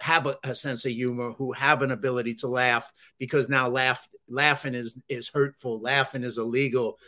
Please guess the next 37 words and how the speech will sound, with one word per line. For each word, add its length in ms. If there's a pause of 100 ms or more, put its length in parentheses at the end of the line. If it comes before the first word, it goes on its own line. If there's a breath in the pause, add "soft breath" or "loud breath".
(160 soft breath)
Laughing 460
is, 300 (240)
oh, 220
you 160
know, 140
you're 160
gonna 140
hurt 160
somebody's 340
feelings. 460
So 80
we 140
can't 200
even 260 (220 soft breath)
have 220
fun 200
anymore. 520 (420)
Um, 400 (260)
but 240
the, 160
you 100
know, 100
response 460
to 80
that 200
is, 300 (280)
uh, 120
too 120
bad. 380 (140)
And, 280
you 80
know, 120
keep 180
doing 260
it. 220
Keep, 260
uh, 220